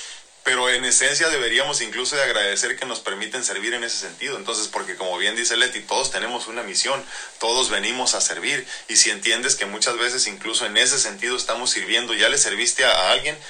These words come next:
para no pelearse con otra persona. Y siempre y cuando tú tengas la conciencia de recibir y no quedarte con eso, o más bien agarrarlo y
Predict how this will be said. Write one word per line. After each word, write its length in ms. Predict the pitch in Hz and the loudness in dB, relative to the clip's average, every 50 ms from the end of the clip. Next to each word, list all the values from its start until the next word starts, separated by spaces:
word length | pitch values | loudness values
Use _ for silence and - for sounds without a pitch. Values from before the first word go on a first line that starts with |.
| - - | -8 -4
para 160 | - 104 101 101 | -2 -2 -2 -2
no 160 | 98 - - | -4 -2 0
pelearse 400 | 123 123 123 120 120 - 135 - | 2 2 4 4 2 2 -2 -2
con 120 | - - 120 | -4 -6 -6
otra 200 | 110 117 113 - | -6 -6 -6 -6
persona. 400 | 98 92 - 98 101 98 95 - - - - - - | -4 -4 -4 -4 -4 -6 -6 -8 -10 -12 -12 -8 -4
Y 60 | 104 | 0
siempre 280 | - 117 117 - 135 131 | 0 0 2 2 2 2
y 20 | |
cuando 260 | 131 131 131 127 127 | 2 0 -2 -2 -4
tú 160 | 131 135 127 | -4 -4 0
tengas 300 | 131 131 135 131 131 127 | 0 0 0 0 0 0
la 120 | 123 113 - | -2 -2 -2
conciencia 480 | 101 98 98 113 120 123 123 - 113 104 | -2 -2 0 0 0 0 2 0 0 0
de 100 | 101 98 | -2 -2
recibir 500 | 90 98 98 - - 98 98 113 120 120 | -2 -2 0 0 -2 -2 -2 -2 -2 -2
y 60 | 117 | -2
no 180 | 113 120 120 - | -2 -4 -2 0
quedarte 400 | 127 117 113 110 104 - - - | 2 2 2 2 0 -2 -6 -6
con 180 | 98 98 95 | -6 -4 -4
eso, 220 | 92 95 - 120 110 | -4 -4 -4 -4 -4
o 40 | 101 | -2
más 160 | 101 104 104 | -2 -2 -2
bien 120 | 113 110 | -2 -2
agarrarlo 480 | 113 104 95 92 92 98 107 107 - 107 | 0 2 2 2 2 2 0 0 -2 -4
y 80 | 101 | -8